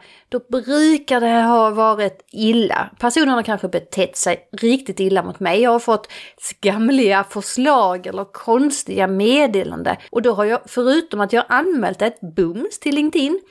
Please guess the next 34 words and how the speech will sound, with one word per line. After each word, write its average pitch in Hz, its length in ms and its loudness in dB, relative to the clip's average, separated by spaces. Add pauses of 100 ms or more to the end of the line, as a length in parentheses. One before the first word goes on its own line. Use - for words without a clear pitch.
(140)
så 294 400 2
har 269 240 4
jag 262 340 2
också 294 280 -2
tagit 202 300 -2
bort 208 240 0
kontakten 190 680 -6 (160)
om 202 260 2
det 180 80 -6
då 185 100 -4
har 170 160 -4
varit 175 460 -2
en - 120 -2 (140)
kontakt. - 720 -14 (840)
Där 349 280 4
har 330 160 0
jag 214 360 2
i 190 100 0
så 170 200 0
fall 170 280 -4
valt 175 380 -2
att 175 120 -10
blockera 175 420 -4
vissa 196 460 -2
personer. - 560 -10 (400)
Men 320 220 4
jag 320 140 2
kan 294 100 0
säga 262 180 2
att 233 80 -4
det - 260 -2
är 233 140 4
enstaka - 600 -4
gånger. 175 460 -6